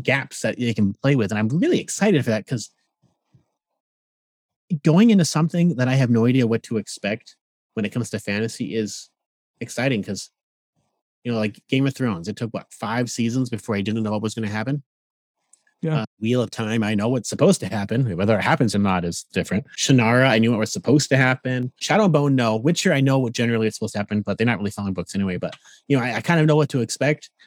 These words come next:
Speaker 1: But with this one, I don't know where they're gonna go. And that's exciting because it means I can be surprised every single week with something that at least will bring me joy. It will, it will hurt, though, not having Mad Mardigan there, or at least not Val Kilmer's Mad Mardigan.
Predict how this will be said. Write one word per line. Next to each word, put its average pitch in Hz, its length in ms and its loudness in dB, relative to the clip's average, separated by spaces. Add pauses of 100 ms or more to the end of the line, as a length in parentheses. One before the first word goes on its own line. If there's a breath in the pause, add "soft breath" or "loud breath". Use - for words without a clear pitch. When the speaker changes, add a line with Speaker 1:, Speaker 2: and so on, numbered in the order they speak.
(100)
Speaker 1:
But 135 60 -4
with 135 140 2
this 175 160 0
one, 123 80 -2
I 113 80 -4
don't 110 300 -2
know 139 100 -2
where 110 220 -4
they're 107 100 -4
gonna 120 220 -4
go. 214 280 -6 (460)
And 127 140 2
that's 196 180 2
exciting 135 640 0 (120)
because 127 320 0
it 131 100 -2
means 139 180 2
I 123 80 2
can 123 140 0
be 110 80 0
surprised 120 540 0
every 107 220 -2
single 101 300 0
week 139 360 4 (440 loud breath)
with 135 100 6
something 139 340 4
that 110 220 -4 (220)
at 131 80 0
least 151 200 0
will 143 100 0
bring 127 280 2
me 123 380 2
joy. 160 420 4
It 139 100 0
will, 131 360 0 (260)
it 147 140 -2
will 147 100 2
hurt, 156 260 2
though, 135 180 2
not 127 180 0
having 123 180 2
Mad 117 160 2
Mardigan 113 360 2
there, 123 140 4
or 113 40 2
at 117 60 2
least 113 320 0 (420)
not 110 220 -4
Val 101 160 -2
Kilmer's 113 480 -2
Mad 120 140 -2
Mardigan. 127 400 0